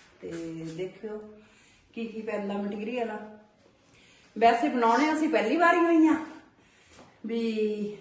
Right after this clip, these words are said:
ਬਣਾ ਕੇ ਦੇਖਦੇ ਆ। ਕੋਈ ਇਹੋ ਜਿਹੀ ਚੀਜ਼ ਏਦਾਂ ਦਾ ਹੁੰਦੀ ਨਹੀਂ ਹੈਗੀ ਵੀ ਜਿਹੜੀ ਨਾ ਆਵੇ ਘਰੇ ਤੇ ਆਪਾਂ ਕਰਕੇ ਦੇਖੀਏ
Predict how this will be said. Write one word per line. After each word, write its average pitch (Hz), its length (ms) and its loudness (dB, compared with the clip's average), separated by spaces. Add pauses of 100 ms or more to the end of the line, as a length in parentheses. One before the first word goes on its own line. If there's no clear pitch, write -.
(100)
ਬਣਾ 269 380 0
ਕੇ 254 60 0
ਦੇਖਦੇ 247 440 2
ਆ। 294 100 2
ਕੋਈ 269 200 2
ਇਹੋ 254 200 2
ਜਿਹੀ 240 180 -4
ਚੀਜ਼ 254 180 -6
ਏਦਾਂ 240 240 -4
ਦਾ 233 80 -2
ਹੁੰਦੀ 202 260 -2
ਨਹੀਂ 202 160 -4
ਹੈਗੀ 220 360 -8 (480)
ਵੀ 214 60 -10
ਜਿਹੜੀ 226 200 4
ਨਾ 247 120 2
ਆਵੇ 214 380 0
ਘਰੇ 214 360 2
ਤੇ 269 440 -2
ਆਪਾਂ 233 260 -4
ਕਰਕੇ 214 340 -4
ਦੇਖੀਏ 214 760 -6